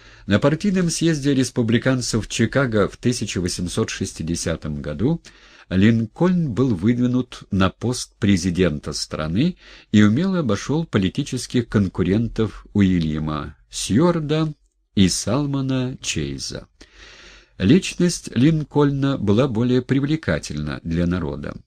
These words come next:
Трудолюбие, честность, скромность, а главное то, что он поднялся из бедности, не забывая при этом своего происхождения и связи с простыми людьми.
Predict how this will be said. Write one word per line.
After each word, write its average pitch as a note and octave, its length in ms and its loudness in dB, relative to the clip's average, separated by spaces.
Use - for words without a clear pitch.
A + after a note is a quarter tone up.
Трудолюбие, C#3+ 840 -2
честность, - 1000 -4
скромность, E2 1000 -4
а F2 100 0
главное F#2 580 -2
то, D#3+ 160 -2
что - 280 -8
он D3 340 -2
поднялся F#2+ 760 -4
из F#2+ 340 -2
бедности, D2+ 960 -4
не F2 160 2
забывая D#2 520 -2
при F2 200 -2
этом A2+ 260 0
своего E2+ 420 0
происхождения F#2 1120 0
и G2+ 180 0
связи A#2+ 520 -2
с - 120 -6
простыми F2 600 -4
людьми. D2+ 540 -6